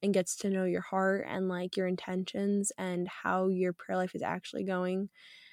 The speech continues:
and that's kinda, like, your relationship, like, that's the base of your relationship is Chri-, like, Christ and where you're going in life, I feel like it could be super helpful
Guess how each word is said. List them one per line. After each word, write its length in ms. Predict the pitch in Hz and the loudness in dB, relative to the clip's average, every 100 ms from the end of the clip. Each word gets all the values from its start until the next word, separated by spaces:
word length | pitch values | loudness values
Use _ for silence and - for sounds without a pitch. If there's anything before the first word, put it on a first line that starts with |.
| - | 0
and 140 | 202 | 6
that's 180 | 190 180 | 6 6
kinda, 220 | - 208 | 2 4
like, 260 | 190 180 - - - | 6 6 2 -10 2
your 360 | 196 185 175 - - | 6 6 4 0 0
relationship, 840 | 190 180 170 180 202 196 196 190 - | 4 6 6 4 2 2 2 0 2
like, 140 | 185 | 2
that's 220 | 190 185 - | 2 2 4
the 100 | 180 | 6
base 300 | 170 185 - | 6 4 4
of 40 | |
your 120 | 202 | 4
relationship 580 | 196 190 196 208 - 202 - | 6 4 4 0 0 -2 2
is 420 | 180 180 180 - _ _ _ _ - - - - - _ - _ _ _ 202 | 4 4 4 -2 _ _ _ _ -20 -20 -20 -20 -20 _ -20 _ _ _ -6
Chri-, 380 | - - - 202 | 2 2 4 4
like, 200 | 185 - | 4 4
Christ 500 | - 180 190 214 202 | 6 8 8 6 4
and 160 | 190 | 6
where 140 | 185 180 | 8 8
you're 160 | 190 | 6
going 420 | 175 165 170 180 | 4 4 4 4
in 120 | 190 202 | 4 4
life, 420 | 208 220 220 - - | 4 2 -2 -10 -4
I 80 | 196 | -2
feel 160 | - 214 | 4 6
like 260 | 208 208 - _ _ | 6 4 -6 _ _
it 160 | - - | 6 8
could 120 | 247 | 10
be 100 | 262 | 10
super 400 | - 233 - 226 | 10 6 6 6
helpful 680 | 190 185 - 190 180 190 | 6 2 4 6 6 6